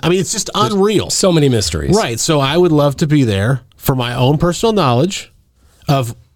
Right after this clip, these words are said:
Speaker 1: not necessarily what actually happened, 'cause there's so much going on from different directions, but I could at least concentrate on the grassy knoll.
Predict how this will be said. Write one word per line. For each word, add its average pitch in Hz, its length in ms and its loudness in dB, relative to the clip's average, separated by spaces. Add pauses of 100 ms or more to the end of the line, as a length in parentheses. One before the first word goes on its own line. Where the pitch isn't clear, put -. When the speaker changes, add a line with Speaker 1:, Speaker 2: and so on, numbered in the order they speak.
(140)
Speaker 1:
not 226 260 -2
necessarily 190 260 0
what 160 100 2
actually 139 240 -2
happened, 151 320 0
'cause 131 40 -4
there's 131 160 -2
so 156 100 0
much 139 200 -2
going 127 240 0
on 127 100 0
from 113 80 -4
different 123 220 0
directions, 113 480 0 (320)
but 156 80 2
I 151 40 -4
could 147 120 -2
at 143 80 0
least 170 200 2
concentrate 151 520 -2
on 127 260 0 (220)
the 131 80 2
grassy 117 400 -2
knoll. 95 320 -4